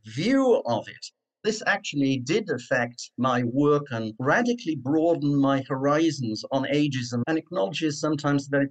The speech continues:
positive aspects of stereotyping, sometimes in other domains. However, I noted when I was in a situation that was problematic with another officer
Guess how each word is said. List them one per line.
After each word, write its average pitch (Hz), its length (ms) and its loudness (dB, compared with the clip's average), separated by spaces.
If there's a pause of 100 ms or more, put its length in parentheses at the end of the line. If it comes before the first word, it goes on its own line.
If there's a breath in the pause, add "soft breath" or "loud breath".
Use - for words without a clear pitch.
positive 240 320 0
aspects - 680 -4
of 117 180 0
stereotyping, 139 960 -2
sometimes 226 920 0
in 120 440 0
other 107 200 -2
domains. 131 800 -4 (120)
However, 233 500 4
I 151 140 2
noted 160 500 2
when 196 180 0
I 233 220 2 (120)
was 175 340 2
in 147 180 2
a 139 60 2
situation 139 1000 0 (200)
that 165 300 -2
was 165 260 -4
problematic 147 840 0 (100)
with 127 120 -2
another 127 380 2
officer 120 540 -2